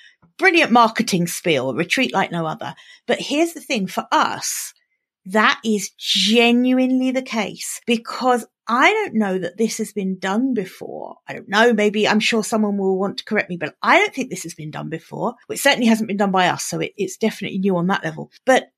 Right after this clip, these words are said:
the bringing together of mindset, brand, and business strategy is gonna be so powerful for our guests,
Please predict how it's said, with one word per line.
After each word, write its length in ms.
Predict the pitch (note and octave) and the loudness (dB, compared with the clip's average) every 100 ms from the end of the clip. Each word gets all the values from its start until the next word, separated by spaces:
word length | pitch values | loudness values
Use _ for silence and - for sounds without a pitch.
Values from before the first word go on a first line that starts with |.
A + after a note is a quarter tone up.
| _ - | _ 2
the 160 | B3+ | 2
bringing 540 | B3+ - D4 E4+ F#4 F#4+ | 2 0 2 2 0 0
together 760 | D#4+ - A#3 A3+ - - - - _ _ _ _ _ _ _ - | -4 -2 -2 -2 -4 -8 -10 -16 _ _ _ _ _ _ _ -2
of 560 | G3+ A#3 A3+ A3 - - _ _ G3 | 4 6 6 4 -2 -14 _ _ -2
mindset, 920 | G3+ G#3+ A#3+ C4 C4 - F3 D#3+ D#3 _ _ | 4 6 6 6 4 0 -4 -4 -6 _ _
brand, 640 | G#3 G#3 G3 G3 A3 C4+ - _ _ _ _ - | -2 2 2 4 4 2 -2 _ _ _ _ -4
and 200 | G#3+ G3 | 0 2
business 360 | G#3+ G#3 A3+ A3 | 4 2 2 -2
strategy 800 | - G3 - F3 - - A3+ _ _ _ _ - | -2 -6 -6 -8 -8 -8 -12 _ _ _ _ 2
is 220 | A#3+ A3+ | 2 4
gonna 220 | C#4 B3+ | 2 2
be 180 | A#3 A3+ | 2 0
so 420 | - - C4 E4+ | -2 -2 0 0
powerful 680 | F#4 - B3+ C4 B3 - F3 | 0 -4 -2 0 0 0 -4
for 260 | D#3 - F#3 | -4 -4 -2
our 100 | F3 | -2
guests, 800 | F3 D#3+ - - - - - - | 0 -2 -2 -6 -6 -8 -8 -8